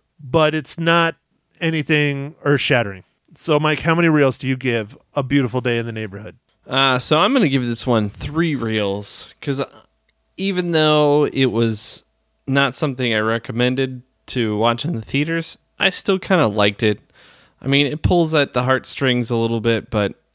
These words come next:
Speaker 2: I, I, I like this movie, so three reels.
Speaker 1: Well, explain this one to me. Why is it that I give it three and a half, and I seem like I didn't like it as much as you? I still enjoyed it, though,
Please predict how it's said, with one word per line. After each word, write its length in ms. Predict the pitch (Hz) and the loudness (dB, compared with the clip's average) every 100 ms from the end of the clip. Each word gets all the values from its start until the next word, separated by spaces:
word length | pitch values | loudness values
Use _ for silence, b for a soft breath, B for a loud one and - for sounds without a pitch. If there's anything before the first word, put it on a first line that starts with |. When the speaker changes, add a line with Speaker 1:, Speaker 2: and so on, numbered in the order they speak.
| _ | _
Speaker 2:
I, 180 | 147 139 | -2 0
I, 440 | - 139 135 135 | 0 0 2 0
I 300 | 107 147 139 | 0 0 0
like 300 | 127 113 101 | 0 -2 -4
this 220 | - 98 - | -8 -8 -4
movie, 240 | 107 101 | -4 -4
so 360 | 101 101 98 101 _ _ _ _ _ | -4 -4 -4 -6 _ _ _ _ _
three 220 | - 151 | 0 4
reels. 380 | 117 101 98 - - | 4 2 0 -4 -4
Speaker 1:
Well, 220 | 165 175 | 0 2
explain 380 | 147 - 180 175 | 0 -2 0 0
this 180 | 156 160 | -2 -2
one 100 | 135 | -4
to 60 | |
me. 160 | 113 107 | -4 -2
Why 300 | 120 139 180 | 2 4 4
is 180 | 175 143 | 0 -4
it 100 | 135 | -4
that 140 | 131 | 0
I 140 | 139 | 0
give 200 | 165 156 | -2 -4
it 100 | 123 | -6
three 220 | - 147 156 | -6 -2 -2
and 80 | |
a 60 | 127 | -2
half, 480 | 113 131 95 - - b b b b | -2 -4 -4 -10 -20 b b b b
and 220 | 131 123 - | -10 -10 -8
I 200 | 127 135 | -6 -4
seem 300 | 147 196 175 | -4 -2 2
like 200 | 170 151 | 2 2
I 100 | 143 | 2
didn't 240 | 143 139 139 | 2 0 -2
like 220 | 135 131 | -2 -2
it 60 | |
as 140 | 123 107 | -6 -4
much 240 | 120 110 | -6 -6
as 140 | 123 - | -8 -4
you? 340 | 127 107 104 b b b b _ | -2 -2 -4 b b b b _
I 120 | 165 | -2
still 320 | 156 208 208 | 0 0 2
enjoyed 340 | 170 156 185 156 | 2 0 0 0
it, 160 | 107 | -4
though, 280 | 113 87 73 | -10 -10 -14